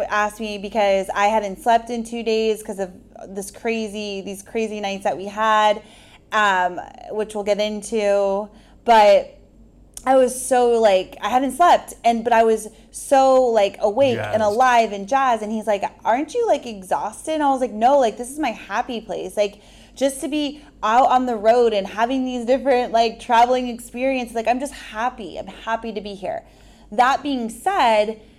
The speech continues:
Speaker 1: there's a lot of things that come up with travel, like, the real side of travel,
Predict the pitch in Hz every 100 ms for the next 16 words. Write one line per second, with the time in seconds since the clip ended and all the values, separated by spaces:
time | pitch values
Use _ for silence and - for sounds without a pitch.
0 | - 208 294 302 269 233 254 330 349 302
1 | 285 254 240 247 240 233 220 - 240 277
2 | 269 214 185 208 208 208 208 185 233 269
3 | 247 233 233 220 208 196 - 254 302 240
4 | 180 170 170 226 226